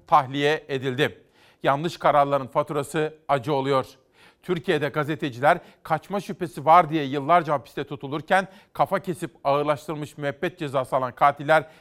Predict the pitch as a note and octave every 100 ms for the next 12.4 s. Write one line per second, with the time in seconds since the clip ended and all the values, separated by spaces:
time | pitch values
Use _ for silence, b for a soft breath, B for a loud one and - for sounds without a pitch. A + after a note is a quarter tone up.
0 | B - C#3+ C3+ C3 D3 C3 D3+ C#3 A#2+
1 | - _ _ _ b b b D3 C3+ C#3+
2 | D#3 D#3 F#3+ - D#3+ D3 C#3 C3+ D3+ D#3+
3 | - - D3+ - C3+ G#2+ F2+ _ b b
4 | b C#3+ - D#3+ E3+ B2+ C3 D#3 C3+ D#3
5 | D#3+ C#3+ C3 D#3+ - - C#3 B2+ A2+ _
6 | b b C#3 - C#3+ C#3 C#3 C3+ F#3+ -
7 | C#3 C#3 C3 B2 B2 E3+ F#3 b b F#3+
8 | F#3 - D#3 C3+ C3 E3 F#3 b - C#3
9 | - D3 D#3+ A3 G#3+ - D#3+ D#3 D3+ D3+
10 | C3+ C#3+ C#3+ D#3+ D3 C3 D#3 B B D3
11 | C#3+ C#3+ D#3 E3+ E3 - C#3+ C#3 C#3+ C#3+
12 | B2+ B2+ D3 D3+